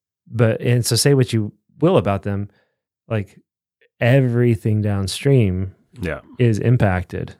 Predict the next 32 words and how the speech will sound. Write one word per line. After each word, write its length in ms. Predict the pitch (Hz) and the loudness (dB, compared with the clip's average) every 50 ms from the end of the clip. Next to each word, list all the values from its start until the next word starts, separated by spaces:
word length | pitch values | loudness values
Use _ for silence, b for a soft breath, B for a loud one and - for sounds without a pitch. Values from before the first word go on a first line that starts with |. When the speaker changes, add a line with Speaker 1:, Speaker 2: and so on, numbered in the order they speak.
| _ _ | _ _
Speaker 1:
and 160 | - 117 107 - | -2 -2 -2 0
changed. 400 | - 120 107 87 87 87 - - | 0 0 0 0 -4 -6 -6 -4
They 120 | 107 107 | -4 -4
changed 420 | 101 - - 127 123 117 110 - - | -4 -2 0 2 2 2 2 0 -4
the 60 | 110 | -4
game. 240 | - 117 101 90 87 | -2 -2 -2 -2 -2
George 200 | - 98 92 92 | -2 -2 0 0
Lucas 280 | 107 113 110 117 - | 0 2 2 0 0
changed 260 | - - 117 113 107 - | 0 2 2 2 2 0
the 60 | 113 | 0
game 180 | 104 107 107 104 | 0 0 0 0
with 80 | 98 | -2
the 60 | - - | -4 -6
prequels. 500 | - 120 113 - - 117 110 104 - - | -4 -4 -4 -2 -2 -2 -2 -2 -4 -4
Joss 280 | - 104 98 - - | -4 -4 -2 -2 -2
Whedon 240 | 113 110 104 98 101 | -2 -2 -2 -2 -4
changed 340 | 95 - 101 98 95 - - | -4 -4 -4 -4 -4 -6 -8
the 40 | - | -8
game 260 | - 98 98 95 95 | -6 -6 -4 -4 -6
with 140 | 92 90 - | -6 -8 -8
Avengers. 640 | - - 101 101 98 98 95 92 90 - - - - _ _ _ _ _ _ _ _ _ | -6 -4 -4 -2 -2 -2 -4 -4 -6 -8 -12 -14 -16 _ _ _ _ _ _ _ _ _
In, 200 | - 131 120 113 - _ | 0 0 0 0 -4 _
in, 300 | - 131 127 123 120 117 - _ _ _ _ _ _ _ _ | -2 0 0 0 0 -4 -8 _ _ _ _ _ _ _ _
you 60 | - | -6
think 160 | - - 151 - | -4 -2 0 2
of 80 | 117 | 2
how 180 | 110 113 117 113 | 2 2 0 0
difficult 520 | 104 95 107 113 131 - - 107 101 95 - | 0 0 0 0 0 0 0 -2 -2 -2 -2
that 240 | 95 92 - - | -4 -4 -4 -2
is, 320 | 110 110 107 101 95 92 - | -2 0 0 0 -2 -2 -2
like, 200 | 107 95 95 - | -2 -2 -2 -2
that, 140 | - 123 - | -2 -2 -2